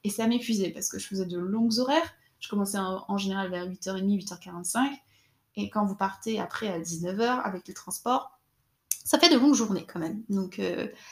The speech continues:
par rapport à tout ça, et le fait aussi, voilà, quand je veux prendre des congés, il faut toujours s'organiser avec ses collègues. Mais ça, c'est tout à fait normal, hein, c'est dans n'importe quelle entreprise, euh,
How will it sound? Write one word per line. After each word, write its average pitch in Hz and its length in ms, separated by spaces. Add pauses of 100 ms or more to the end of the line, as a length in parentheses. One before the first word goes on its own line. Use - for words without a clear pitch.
(160)
par 240 100
rapport 294 240
à 269 80
tout - 180
ça, 254 500
et 208 80
le 214 120
fait 233 260
aussi, 233 340
voilà, 196 300
quand 185 240
je 185 80
veux 190 140
prendre 226 240
des 220 140
congés, 240 540
il - 240
faut 196 120
toujours 240 420
s'organiser 233 640
avec 214 220
ses 202 100
collègues. 320 300 (200)
Mais 220 60
ça, 285 140
c'est 247 120
tout - 140
à 226 100
fait 233 120
normal, 294 280
hein, 254 120
c'est 180 460 (300)
dans 185 120
n'importe 185 400
quelle 202 120
entreprise, 214 800
euh, 175 180